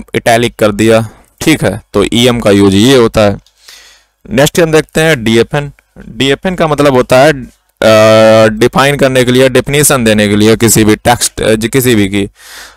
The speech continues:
तो डीएफ़एन का यूज़ देख लेते हैं। डीएफ़एन, डीएफ़एन के साथ एक attribute भी लगेगा, Title इसका दे देते हैं डीएफ़एन की, जिसको हम define करेंगे। दरअसल उसी का full form,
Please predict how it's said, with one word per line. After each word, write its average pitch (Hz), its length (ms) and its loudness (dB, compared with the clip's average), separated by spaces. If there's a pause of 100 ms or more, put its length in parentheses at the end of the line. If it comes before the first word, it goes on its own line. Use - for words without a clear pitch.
(160)
तो - 20 4 (380)
डीएफ़एन 135 480 0
का 120 100 0
यूज़ 107 260 0
देख 101 180 0
लेते 98 240 -2
हैं। 98 240 -2
डीएफ़एन, 110 480 0 (1400)
डीएफ़एन 143 300 0
के 160 100 2
साथ 156 200 0
एक 147 180 -2 (100)
attribute 135 460 0
भी 147 120 2
लगेगा, 143 480 2 (380)
Title 123 340 2
इसका 123 200 0
दे 117 140 4
देते 117 260 2
हैं 123 200 0
डीएफ़एन 117 380 0
की, - 460 -6
जिसको 156 240 2
हम 151 80 0
define 120 320 0
करेंगे। 107 340 0
दरअसल 110 280 0
उसी 113 200 -2
का 113 160 2
full 107 440 -6
form, 110 420 -2